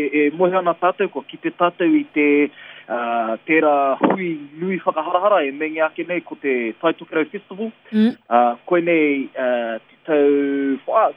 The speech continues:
Speaker 1: taku mōhio, koe nei tōna tau whā tekau mā whā.
Speaker 2: Ai.
Speaker 1: Anō reira, he pīki hui tēnei ki te ake rā ko ngā mahi a tangata ka, ah, karahuihui mai ki runga i te kura, ah, tuarua Taitama Wahine nei
Speaker 2: Mm.
Speaker 1: o Whāngarei te ringa prāua nei,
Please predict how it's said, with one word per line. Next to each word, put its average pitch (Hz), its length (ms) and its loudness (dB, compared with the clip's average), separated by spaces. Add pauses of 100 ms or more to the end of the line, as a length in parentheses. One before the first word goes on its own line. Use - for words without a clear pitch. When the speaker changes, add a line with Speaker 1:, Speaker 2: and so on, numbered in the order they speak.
Speaker 1:
taku 269 280 -8
mōhio, 226 340 4
koe 196 160 0
nei 175 220 0
tōna 160 320 -2
tau 160 240 2
whā 175 260 0
tekau 165 380 -2
mā 147 300 0
whā. 147 240 2 (160)
Speaker 2:
Ai. 190 300 -4
Speaker 1:
Anō 139 300 -4
reira, 139 220 0
he 151 80 0
pīki 180 400 -6
hui 175 180 0
tēnei 175 460 2
ki 151 220 -8
te 156 100 6
ake 151 240 0
rā 156 140 4
ko 151 160 -14
ngā 143 120 4
mahi 156 320 2
a 151 100 4 (160)
tangata 170 360 0
ka, - 220 0 (560)
ah, 120 260 2
karahuihui 156 560 2
mai 160 160 2
ki 156 160 0
runga 151 220 0
i 147 100 -18
te 143 140 4 (220)
kura, 160 280 2 (580)
ah, 113 460 -6
tuarua 160 380 2
Taitama 160 420 0
Wahine 165 320 2
nei 208 160 2
Speaker 2:
Mm. 190 80 2
Speaker 1:
o 180 60 -8
Whāngarei 143 420 0
te 151 140 0
ringa 139 160 -2
prāua 170 340 4
nei, 196 220 -6